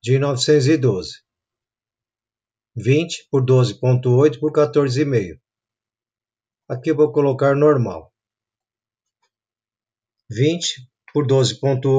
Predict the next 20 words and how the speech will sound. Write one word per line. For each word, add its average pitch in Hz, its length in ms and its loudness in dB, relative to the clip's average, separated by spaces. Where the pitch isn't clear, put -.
oito 165 400 -2
por 165 160 -4
treze 151 380 2
e 160 40 0
meio. 101 380 -6
E 117 60 -10
vamos 131 280 -4
dar 139 200 2
ok. 156 500 0
Selecione 131 640 2
esta 127 320 0
face. - 520 -4
É 139 100 -4
só 165 180 -2
encostar 143 560 2
aqui 135 300 0
e 156 100 -6
pegar 147 300 4
o 147 80 2
centro. 123 480 -4